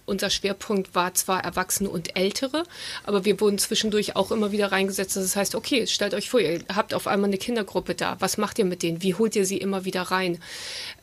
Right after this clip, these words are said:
Ähm, auch, wie kann ich das Gruppengefüge untereinander verbessern? Ähm, das war, ähm, also es war für mich wirklich jedes Mal ein aus der Komfortzone rauskommen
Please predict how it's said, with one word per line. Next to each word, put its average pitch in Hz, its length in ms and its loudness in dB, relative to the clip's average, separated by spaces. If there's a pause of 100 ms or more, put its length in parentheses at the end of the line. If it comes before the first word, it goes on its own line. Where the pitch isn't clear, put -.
Ähm, 185 640 2 (100)
auch, 190 320 2 (100)
wie 202 200 -2
kann 208 340 0
ich - 160 -6
das - 180 0
Gruppengefüge 220 800 2
untereinander 170 640 -2
verbessern? 165 720 -4 (560)
Ähm, 185 440 0
das - 300 0
war, 202 580 0
ähm, 202 480 -2
also 202 160 -4
es - 160 -2
war 202 100 2
für - 140 -4
mich 254 280 0
wirklich 214 380 -2
jedes 220 480 -2
Mal 208 340 0
ein 190 240 -2
aus 190 200 -2
der 196 100 -4
Komfortzone 196 1080 -4
rauskommen 277 920 0